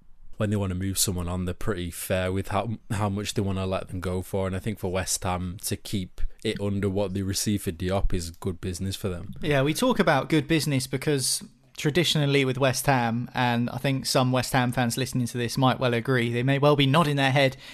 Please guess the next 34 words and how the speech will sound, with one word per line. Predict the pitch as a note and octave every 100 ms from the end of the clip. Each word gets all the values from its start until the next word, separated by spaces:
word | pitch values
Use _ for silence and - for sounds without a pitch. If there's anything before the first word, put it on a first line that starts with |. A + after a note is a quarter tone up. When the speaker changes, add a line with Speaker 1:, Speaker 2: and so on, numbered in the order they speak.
| - - -
Speaker 2:
i-, |
in | C#3 C3 D3+
agreement, | C3+ D3+ D3+ C3+ B2+ C3+
is | C#3+ B2+
that | D3 F#3+ - -
<laughs> | - -
there's | D#3 C#3
been | F3 D#3
times | E3+ E3 C#3+ C3+
in | C#3
the |
past, | C3+ D3 C#3 -
Steve, | - B2+ C3 C3
where | C3 B2+ B2+
you've | C#3+ C3
looked | C#3+ -
at | D3
West | C#3+ C3 -
Ham | C3 B2+
and | B2
their | A#2+
transfer | - B2+ B2+ A#2
policy | - A#2 - A2+
and | A2
thought, | - B2+ A2+
"Why | A#2 C#3+ D#3
have | C3 -
they | A2
paid | - C3 A#2 -
that | B2+ -
much | A2+ -
money | B2 A2+ A2
for | A2
him?" | G#2+ C3 A2